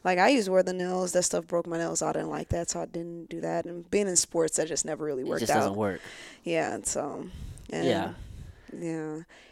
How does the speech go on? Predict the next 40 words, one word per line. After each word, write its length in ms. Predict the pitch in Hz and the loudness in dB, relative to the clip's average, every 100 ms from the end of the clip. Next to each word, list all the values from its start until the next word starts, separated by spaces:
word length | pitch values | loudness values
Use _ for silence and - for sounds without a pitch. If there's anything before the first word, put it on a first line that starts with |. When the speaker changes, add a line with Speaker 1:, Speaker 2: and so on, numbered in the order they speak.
| _ - | _ -2
Speaker 1:
And 380 | 208 208 - | -2 -2 4
that, 180 | 202 202 | 8 10
that 160 | 214 208 | 8 6
whole, 460 | 208 208 196 202 - | 8 8 6 2 -2
um, 260 | 185 185 | 0 0
natural 400 | 180 180 180 180 | 0 -2 -2 -4
movement 460 | 175 175 175 175 170 | -4 -4 -4 -6 -8
p-, 60 | - - - | -14 -16 -8
going 280 | 175 175 175 | -4 -4 -4
on 140 | 175 | -4
with, 80 | 175 | -2
like, 220 | 175 175 | -2 -2
a 40 | 180 | -6
natural 340 | 165 - 170 | -6 -8 -6
hair 240 | 160 170 170 | -6 -6 -6
and 100 | 170 | -6
everything, 600 | 170 170 - 175 175 165 | -6 -6 -6 -8 -8 -8
like, 260 | 165 165 - _ - - - - - | -8 -10 -12 _ -20 -20 -20 -12 -2
I 40 | |
thought 220 | 175 180 | 4 6
about 260 | 170 165 160 | 6 4 2
it, 40 | |
and 80 | 170 | 0
I 100 | 175 | -4
was 140 | - | -2
like, 260 | 170 175 - | -4 -6 -2
"Yeah, 240 | 254 240 | 2 2
man, 460 | 190 190 214 214 214 - - - | 2 2 2 2 -2 -12 -8 2
I 80 | 214 | 4
believe 360 | 226 262 226 | 4 4 2
in 120 | 185 | 0
it." 120 | - - | -4 -2
Like, 220 | - - | 0 0
especially 360 | - 196 - 190 | 2 0 0 -2
with, 140 | 185 | 0
like, 240 | 185 175 | 0 0
black 240 | 175 175 - | 0 -2 -2
women, 300 | 214 180 143 | -6 -4 -4
it's 160 | 143 | -2
like, 340 | 185 180 - | 0 -2 -4